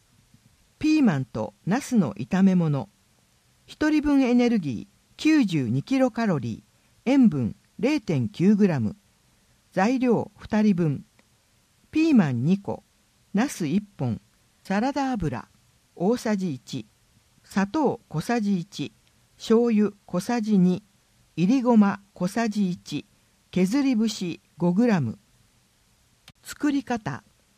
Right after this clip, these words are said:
ピーマンは縦半分に切り、ヘタを取り、千切りにする。二、ナスはヘタを取り、斜め五ミリ幅に切り、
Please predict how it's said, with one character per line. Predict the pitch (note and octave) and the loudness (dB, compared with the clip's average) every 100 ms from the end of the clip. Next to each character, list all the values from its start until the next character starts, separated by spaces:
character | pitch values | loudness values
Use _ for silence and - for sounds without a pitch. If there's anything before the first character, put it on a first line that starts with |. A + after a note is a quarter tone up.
| _ - | _ -2
ピ | D#4+ E4 | 0 4
ー | |
マ | A3 | 4
ン | D#3+ B2+ | 2 -2
は | A#2+ - - | -6 -10 -10
縦 | C#4+ - | -6 -4
半 | D#3 D3+ A3 B3+ | -4 2 2 4
分 | C4+ F3 | 6 4
に | A#2+ | 4
切 | - D#3+ | -4 -8
り、 | A#2+ - _ _ - | -8 -12 _ _ -6
ヘ | E3+ | -6
タ | - C4+ | -2 -2
を | C4 | -2
取 | - G3+ C3 | -2 -4 -4
り、 | - _ _ | -10 _ _
千 | - G3 C4+ | -2 2 4
切 | B3+ A#3 | 2 4
り | G#3+ | 6
に | G3 | 6
す | G3 D3+ | 4 -6
る。 | C3+ - _ _ _ _ _ _ _ D#3+ | -8 -10 _ _ _ _ _ _ _ 0
二、 | F#3 - _ _ _ _ _ - | 0 0 _ _ _ _ _ -2
ナ | G#3 D4+ | -2 -2
ス | - | -2
は | G#3 C#3 | -2 -2
ヘ | C#3+ | -8
タ | - G#3+ A3+ | -4 -2 -2
を | A3 | -2
取 | G3 C3+ - | -2 -2 -8
り、 | _ _ - | _ _ -8
斜 | D#3 F3 C4 | -2 2 2
め | C#4 D3+ - - | 2 0 -4 -4
五 | D#3+ G3+ | 6 6
ミ | D4+ | 6
リ | E4 | 2
幅 | D4 A3 D#3 | -2 -2 0
に | A#2+ B2 | -2 -4
切 | - D3+ | -8 -10
り、 | - | -10